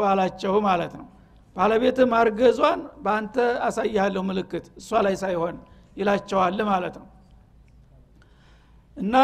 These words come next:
እሱ ምንድነው? "አላ ቱከሊመ ናስ ሰላሰተ አያም፣ ለሶስት ቀናት በተከታታይ ሰዎችን ማናገር አትችልም። ያነ ልጁ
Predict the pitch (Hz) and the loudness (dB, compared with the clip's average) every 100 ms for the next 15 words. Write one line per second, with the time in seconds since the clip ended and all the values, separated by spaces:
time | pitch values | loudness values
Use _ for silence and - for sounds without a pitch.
0 | 277 320 - 285 269 233 254 254 294 311 | 6 4 2 0 0 0 0 4 4 4
1 | - - - - - 285 277 277 254 254 | 0 -12 -20 -8 0 2 2 0 0 0
2 | 254 240 240 220 240 269 262 226 240 190 | 2 0 -4 0 0 0 0 2 2 2
3 | 220 220 226 214 202 208 175 - - - | -2 0 0 0 2 2 2 -6 -18 -20
4 | - _ _ - 180 233 226 339 285 - | -20 _ _ -16 -4 -4 -2 -2 -2 -6
5 | 269 269 254 262 254 247 247 247 254 247 | -6 -2 2 2 2 -2 0 -2 -2 0
6 | 247 277 277 269 - - 247 254 247 262 | 0 2 2 2 -2 0 4 4 4 -6
7 | 233 226 220 226 226 240 233 214 208 220 | -4 -2 -2 -2 0 2 2 2 0 -6
8 | - 202 175 127 - - - - _ - | 0 0 0 -6 -18 -20 -20 -20 _ -20
9 | _ - - - - - 196 233 233 240 | _ -20 -20 -20 -20 -2 0 2 0 2
10 | 254 247 202 | 4 2 0